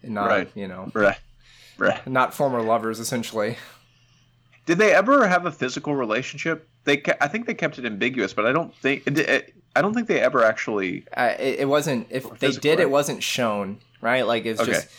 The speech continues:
Speaker 1: I mean, there's that scene at the beginning where they're, like, you know, tickling and all that kind of stuff, and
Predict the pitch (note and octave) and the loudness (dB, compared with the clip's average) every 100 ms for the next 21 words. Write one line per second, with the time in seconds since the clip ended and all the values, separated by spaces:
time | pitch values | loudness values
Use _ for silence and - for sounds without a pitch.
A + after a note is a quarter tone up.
0 | - - - _ - C3 B2+ B2+ B2+ - | -20 -20 -20 _ -6 -2 0 0 -2 -2
1 | B2+ A2 G#2 G#2 A2 G2+ G2+ G2+ F#2+ F2+ | -4 -4 -6 -6 -4 -4 -4 -4 -4 -6
2 | - G2 F2+ - G#2 G2+ F#2+ F#2 F#2+ F#2 | -8 -8 -8 -10 -8 -8 -8 -10 -8 -8
3 | F#2 F#2 F#2 F#2 F#2 - F#2 F#2 | -10 -12 -12 -10 -10 -12 -16 -16